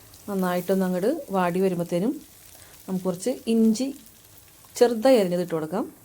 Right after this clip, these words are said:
നന്നായിട്ടൊന്ന് അങ്ങോട്ട് വാടി വന്ന് കഴിയുമ്പോഴത്തേനും നമ്മുടെ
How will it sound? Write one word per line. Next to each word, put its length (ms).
നന്നായിട്ടൊന്ന് 640
അങ്ങോട്ട് 240
വാടി 300
വന്ന് 160
കഴിയുമ്പോഴത്തേനും 480
നമ്മുടെ 260